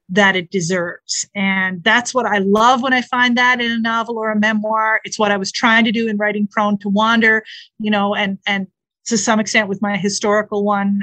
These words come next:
um, uh, That Forgetful Shore too, which included, among other things, uh, the roots of the Adventist movement in Newfoundland. Uh, to write about why faith is important to people in a way that doesn't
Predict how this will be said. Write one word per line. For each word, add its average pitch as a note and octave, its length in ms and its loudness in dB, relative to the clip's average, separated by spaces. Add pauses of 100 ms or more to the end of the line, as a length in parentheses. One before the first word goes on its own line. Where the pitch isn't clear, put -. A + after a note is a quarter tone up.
um, F#3 360 -6 (680)
uh, F3+ 300 -6 (200)
That G3 240 0
Forgetful G3+ 460 -2
Shore G3+ 360 0
too, G#3 260 0
which - 480 -6 (220)
included, G#3+ 500 2
among G3 260 2
other G3 200 -2
things, F#3+ 500 -4
uh, F#3 320 -6
the G3 100 -4
roots G3 280 2
of G3 80 -4
the F#3+ 120 0
Adventist F#3+ 460 -2
movement F#3+ 280 -4
in F#3 60 -10
Newfoundland. F#3+ 600 -4 (540)
Uh, G#3+ 240 2 (280)
to A#3+ 160 -2
write B3 500 0 (120)
about G#3 640 0 (240)
why G#3 640 2
faith G#3+ 400 -2
is G3+ 120 -2
important G3+ 640 -2
to G3 80 -10
people F#3 680 -8 (400)
in A3 120 2
a G#3 80 2
way G3+ 240 2
that F#3 260 -8
doesn't A3 540 0